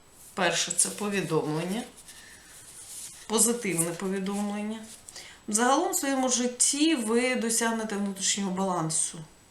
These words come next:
Ви маєте мудрість, маєте знання і отримаєте розуміння завдяки шансу можливості реалізовуватись. Говориться саме те, що,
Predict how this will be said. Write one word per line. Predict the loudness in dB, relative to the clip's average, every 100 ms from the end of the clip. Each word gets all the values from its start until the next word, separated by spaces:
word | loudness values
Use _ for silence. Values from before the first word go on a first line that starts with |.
| -18 -16 -16 -18 -20 -20 -20 -20 -20 -20 -20 -10
Ви | -6 -2 2 4 6 4
маєте | 4 6 6 4 2
мудрість, | 2 2 0 0 -2 -2 -2
маєте | 0 2 2 2 2
знання | 2 0 -2 -2 2 4 4
і | 2 0
отримаєте | 0 -2 0 0 -2
розуміння | -2 -4 -4 0 2 2 2 0 -2 -4 -10 -18 -18 -18 -20 -20 -8
завдяки | 0 2 2 0 -2 -2 -2 2 6
шансу | 6 6 4 2 0
можливості | -4 -2 -2 0 0 0 0 -2 -2 -8 -18 -20 -20 -16 -16 -16 -20 -20 -20 -20 -20 -6
реалізовуватись. | 2 4 4 4 4 2 0 -2 -6 -4 -2 -2 -4 -12 -20 -20 -20 -20 -20 -18 -16 -14 -16 -18 -20 -20 -16 -16 -16 -12 -4
Говориться | 0 2 2 2 4
саме | 4 4 2 0 -2
те, | 0 4 6
що, | 6 6 6 4 4 4 6 4